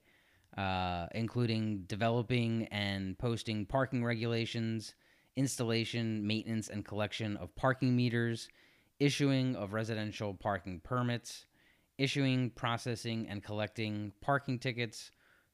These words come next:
towing and impounding illegally parked vehicles, and booting scofflaw vehicles, which as of then were performed by six different city departments. Uh,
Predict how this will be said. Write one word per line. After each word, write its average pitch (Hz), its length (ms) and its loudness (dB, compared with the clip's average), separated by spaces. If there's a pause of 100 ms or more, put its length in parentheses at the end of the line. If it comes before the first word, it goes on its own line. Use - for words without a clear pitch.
(120)
towing 143 480 6
and 117 180 -2
impounding 120 840 0
illegally 113 600 -2
parked 98 360 -4
vehicles, 123 640 -2 (320)
and 98 200 -4
booting 120 400 0
scofflaw 101 680 -2
vehicles, 90 640 -6 (460)
which 131 300 -2
as 147 260 2
of 135 200 -2
then 113 300 -2
were 104 120 -8
performed 107 480 -8
by 90 100 -6
six 151 400 -6
different 117 460 -2 (100)
city 107 360 -4
departments. 92 680 -6 (680)
Uh, 92 560 -6